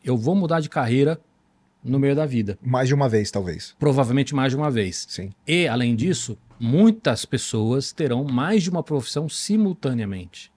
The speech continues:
Speaker 2: Hum.
Speaker 1: Então, como é que eu me preparo pra essa história? E mais, quais as características ou quais as habilidades, quais os conhecimentos que serão importantes pra eu ter,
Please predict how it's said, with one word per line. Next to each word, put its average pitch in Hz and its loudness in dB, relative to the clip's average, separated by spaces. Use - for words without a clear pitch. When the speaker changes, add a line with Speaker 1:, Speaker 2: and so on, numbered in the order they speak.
Speaker 2:
Hum. 110 -8
Speaker 1:
Então, 143 -4
como 147 0
é 202 2
que - -4
eu 254 4
me 233 4
preparo 151 -2
pra 123 -4
essa 113 -8
história? 147 -2
E 196 -2
mais, 127 -4
quais 226 2
as 226 2
características 156 -2
ou 127 -2
quais 185 0
as 165 -6
habilidades, 139 0
quais 165 0
os 165 -4
conhecimentos 147 -2
que - -12
serão 156 0
importantes 135 -4
pra 120 -6
eu 107 -2
ter, 156 -4